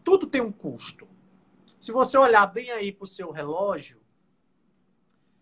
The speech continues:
se você olhar bem aí pro seu celular, tá indicando quantos por cento tem sua bateria, não é verdade? Mas ele tem um custo de carrego, que é a energia. Então, pra isso é justo.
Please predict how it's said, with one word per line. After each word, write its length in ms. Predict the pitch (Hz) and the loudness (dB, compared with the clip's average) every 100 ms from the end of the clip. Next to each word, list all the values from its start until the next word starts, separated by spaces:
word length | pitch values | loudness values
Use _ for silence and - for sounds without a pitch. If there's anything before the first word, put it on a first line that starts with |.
| _ _ _ | _ _ _
se 160 | - 233 | -18 -10
você 260 | 233 240 240 | -8 -4 -4
olhar 300 | 226 202 185 | -2 -2 -4
bem 160 | 240 | -6
aí 60 | 233 | -12
pro 100 | 214 | -12
seu 160 | - 190 | -12 -12
celular, 540 | - 160 170 208 208 | -10 -10 -6 -4 -4
tá 180 | - 202 | -6 -10
indicando 420 | 208 196 208 208 | -12 -16 -16 -14
quantos 300 | 208 247 - | -12 -12 -14
por 140 | - | -20
cento 240 | 240 240 226 | -14 -14 -12
tem 120 | 220 | -12
sua 160 | 214 214 | -8 -4
bateria, 520 | 220 240 240 196 160 | -4 -4 -6 -8 -12
não 120 | 156 | -10
é 60 | 147 | -10
verdade? 560 | 139 143 180 196 147 | -10 -4 -2 -2 -4
Mas 180 | 160 156 | -12 -14
ele 200 | 190 190 | -14 -16
tem 160 | 202 214 | -18 -18
um 80 | 233 | -20
custo 480 | _ 180 151 - 147 | _ -20 -20 -20 -20
de 100 | - | -12
carrego, 840 | 156 139 131 123 131 135 165 269 _ _ _ _ | -8 -8 -10 -10 -8 -8 -12 -16 _ _ _ _
que 100 | 143 | -8
é 40 | |
a 100 | 131 | -8
energia. 800 | 131 135 190 196 143 123 110 104 _ _ _ _ _ _ _ _ _ | -8 -6 -6 -6 -12 -16 -16 -18 _ _ _ _ _ _ _ _ _
Então, 140 | - 143 | -6 -6
pra 260 | - 165 160 | 0 2 2
isso 340 | 143 185 - | -2 -8 -6
é 80 | 240 | -6
justo. 460 | 226 147 - - | -6 -12 -14 -20